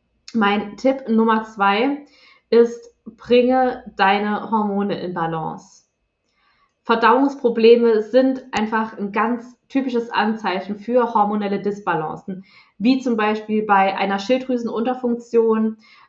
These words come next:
ähm, wenn du insbesondere vor deiner Periode mit einem Playbauch zu kämpfen hast, ähm, könnte zum Beispiel eine Östrogendominanz oder ein Progesteronmangel dahinter stecken.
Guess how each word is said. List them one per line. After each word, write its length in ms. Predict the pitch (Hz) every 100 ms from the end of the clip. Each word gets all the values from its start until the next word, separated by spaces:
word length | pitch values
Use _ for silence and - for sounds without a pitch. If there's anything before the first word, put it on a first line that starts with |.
| -
ähm, 400 | 214 208 196 160
wenn 200 | 196 214
du 180 | 208 208
insbesondere 720 | 214 220 202 208 208 202 196 -
vor 120 | 208
deiner 560 | 202 202 190 185 190 -
Periode 440 | 220 202 220 247
mit 160 | 220 208
einem 260 | 170 202
Playbauch 460 | 196 226 247 226 208
zu 140 | -
kämpfen 520 | 196 208 208 208 202 208
hast, 260 | 196 196 - 196
ähm, 240 | 190 190 _ _
könnte 260 | - 233 233
zum 120 | 233
Beispiel 280 | 196 226 233
eine 160 | 220 -
Östrogendominanz 1080 | 220 - 226 247 240 233 226 214 214 214
oder 160 | 185 196
ein 120 | 190
Progesteronmangel 880 | - 214 208 220 214 254 240 220 220
dahinter 400 | 214 208 208 202
stecken. 600 | 202 202 196 202 196 196